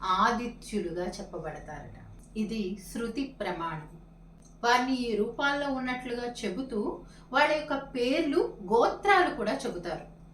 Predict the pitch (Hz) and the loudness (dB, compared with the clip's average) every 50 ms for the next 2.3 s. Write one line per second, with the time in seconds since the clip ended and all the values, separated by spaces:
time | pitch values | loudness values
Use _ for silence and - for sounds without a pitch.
0 | - - - - 208 202 214 196 254 262 202 196 214 330 - - - - - - | -20 -20 -12 -4 -2 0 0 2 0 0 0 0 0 -2 -4 -6 -10 -16 -20 -20
1 | - - - - 277 233 226 233 254 339 330 - 311 302 302 285 - - - - | -20 -18 -8 0 4 6 6 8 6 4 2 0 0 0 2 0 -2 -2 -2 -2
2 | 247 233 220 233 262 269 | 0 0 0 -2 -4 -6